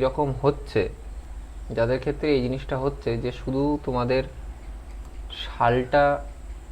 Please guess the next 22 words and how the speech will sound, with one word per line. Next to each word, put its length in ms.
সালটা 380
থাকছে, 360
তাদের 300
কিন্তু 300
একটা 200
নতুন 240
আপডেট 320
এসছে। 280
এখনও 240
পর্যন্ত 240
অনেকের 380
হয়েছে 340
যে 120
তোমাদের 360
সালটা 420
শুধু 220
আসেনি, 360
পুরো 180
date 160
of 100
বার্থটাই 300
লেখা 180